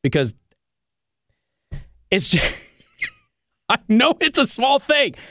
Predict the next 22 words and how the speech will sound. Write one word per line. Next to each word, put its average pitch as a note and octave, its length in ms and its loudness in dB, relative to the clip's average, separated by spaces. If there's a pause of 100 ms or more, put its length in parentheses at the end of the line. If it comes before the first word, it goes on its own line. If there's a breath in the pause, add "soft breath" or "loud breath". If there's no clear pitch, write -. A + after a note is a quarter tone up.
(140 loud breath)
That's B3 180 0
just A#3+ 200 2
it. C#4+ 220 0
I F#3+ 140 2
know C4 240 2
it's C#4+ 140 -4
a A#3+ 80 0
small A#3+ 260 2
thing, A3+ 220 0
and G3 80 2
I F#3 60 2
know A3+ 140 2
it A#3 100 -2
shouldn't A#3+ 240 2
irritate A#3+ 360 2
me G#3 80 2
that G3 140 2
much, G3 160 0
but G3 100 -2
it C#3 100 -2
does. A#3 460 -2
<laughs> - 60 -20